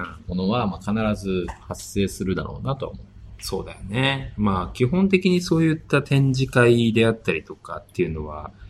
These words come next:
Speaker 2: もうこっちは、こっちっていうかフランスはね、ほぼやってない。あの、ワインの見本市以外も。
Speaker 1: うん。
Speaker 2: まあ、あのね、前だったら僕も仕事でさ、
Speaker 1: うん。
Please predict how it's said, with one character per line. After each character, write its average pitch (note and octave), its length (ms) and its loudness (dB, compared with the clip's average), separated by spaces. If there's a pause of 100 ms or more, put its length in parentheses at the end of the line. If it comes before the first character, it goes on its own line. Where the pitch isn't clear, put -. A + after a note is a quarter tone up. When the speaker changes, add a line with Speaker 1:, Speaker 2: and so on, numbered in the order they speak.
(140)
Speaker 2:
も A2+ 100 0
う - 20 -4
こ G#2 120 2
っ - 100 -2
ち - 140 4
は、 E2 240 2 (400)
こ G2 100 -2
っ - 20 -12
ち - 140 -2
っ - 20 -4
て F#2+ 100 -2
い - 20 2
う F2 40 -6
か F2 60 -8
フ G2 80 2
ラ G2+ 100 6
ン G2 80 4
ス G2+ 140 -4
は G2 100 4
ね、 A2+ 320 0 (360)
ほ - 120 4
ぼ E2 320 0
や F2 120 0
っ - 20 -8
て - 160 -2
な D#2 140 -4
い。 G2+ 140 -12 (200)
あ E2+ 220 -2
の、 D#2 240 -4
ワ F#2+ 180 6
イ F2+ 140 0
ン D#2+ 200 -8 (260)
の A#2+ 120 0
見 G2+ 140 4
本 F#2 360 0
市 F2+ 640 -4
以 A#2 140 0
外 F#2+ 260 -4
も。 F2 180 -8 (160)
Speaker 1:
う G#2 60 -2
ん。 E2+ 220 -4 (180)
Speaker 2:
ま G#2 320 4
あ、 G2 140 2
あ F2+ 60 2
の E2+ 360 -2
ね、 A#2 380 2 (400)
前 B2 180 6
だ C3+ 60 6
っ C3+ 100 0
た - 80 -2
ら E2+ 80 0
僕 G#2 220 2
も F2 100 -2
仕 - 140 -2
事 F2+ 240 -2
で E2+ 100 -4
さ、 - 260 -8 (120)
Speaker 1:
う - 40 -6
ん。 - 200 -6